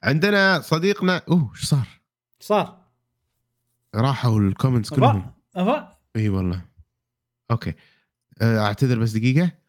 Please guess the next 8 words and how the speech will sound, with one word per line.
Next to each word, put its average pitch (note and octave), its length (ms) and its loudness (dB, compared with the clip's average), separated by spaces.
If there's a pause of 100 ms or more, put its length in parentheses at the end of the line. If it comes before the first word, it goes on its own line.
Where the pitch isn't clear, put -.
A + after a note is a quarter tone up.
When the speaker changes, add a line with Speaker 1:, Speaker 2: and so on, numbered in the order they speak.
(180)
Speaker 1:
وب، A3+ 280 0
وين D3 160 0
وصلنا؟ D3 360 2 (340)
ذكرني. F#3 500 0 (220)
إي، C3 220 0 (260)
جمال G#3+ 440 2
العسيري F#3 760 0
يقول: G#3+ 540 2